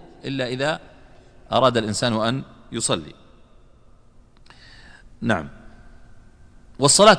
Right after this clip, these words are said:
هنا عامة، سواء كانت صلاة فرض أو صلاة نافلة. ال-، الف-، الفائدة الثانية، الآية هنا الآن تتحدث هذه الآية عن ال-، الوضوء،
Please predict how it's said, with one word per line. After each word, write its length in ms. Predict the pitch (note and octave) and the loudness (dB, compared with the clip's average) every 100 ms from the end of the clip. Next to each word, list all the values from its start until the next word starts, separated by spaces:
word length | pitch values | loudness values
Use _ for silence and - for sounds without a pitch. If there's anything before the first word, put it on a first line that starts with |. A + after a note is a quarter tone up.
| D#3+ | 4
هنا 200 | D3+ D3 | 2 4
عامة، 440 | D3 B2 F#2 - - - - - - - - - | 4 0 -4 -10 -18 -20 -20 -20 -20 -20 -20 -10
سواء 320 | - B2+ B2+ | -2 0 0
كانت 260 | B2 C3+ B2+ | 0 0 2
صلاة 300 | B2+ C#3+ D3+ - - - - - - - | 0 0 -2 -8 -20 -20 -20 -20 -20 -20
فرض 380 | - E3 F#3+ - | -2 -2 -2 -2
أو 120 | D#3+ | -2
صلاة 400 | D#3+ B2+ C3+ F3 - - - | 0 0 0 0 -6 -20 -12
نافلة. 360 | C#3 B2+ - - - - - - - - - - - - - A2+ | -4 -4 -4 -16 -20 -20 -20 -20 -20 -20 -20 -20 -20 -20 -10 -6
ال-، 180 | A#2 | -2
الف-، 220 | A#2 A2 E3 | -2 -2 -2
الفائدة 500 | F3+ D#3 G3+ G3+ D#3+ | -2 -2 -2 -2 -4
الثانية، 540 | C3+ E3 B2 B2+ E3+ - - - - - - - | -4 -6 -4 -6 -8 -12 -20 -20 -20 -20 -16 -12
الآية 640 | E3+ A3+ A#3 A3+ A3+ F#3+ - - - - | -6 0 2 2 0 -4 -14 -20 -20 -18
هنا 420 | C3+ G3 E3+ F#3 G#3 - - - - - - - - | -10 -8 -6 -8 -10 -20 -20 -20 -20 -20 -20 -20 -12
الآن 300 | F#2+ C#3 D3 | -6 -6 -6
تتحدث 480 | C3 - E3 D#3 C#3 | -10 -8 -6 -6 -6
هذه 140 | D3 | -6
الآية 220 | D3 D#3+ | -4 -2
عن 260 | B2+ C#3 C3+ - - - - - - | -2 -4 -8 -16 -20 -20 -20 -20 -20
ال-، 600 | - G2 G2+ G#2+ - G2+ | -20 -16 -14 -14 -14 -12
الوضوء، 400 | C3 C#3 D3+ F#2 | 0 2 2 0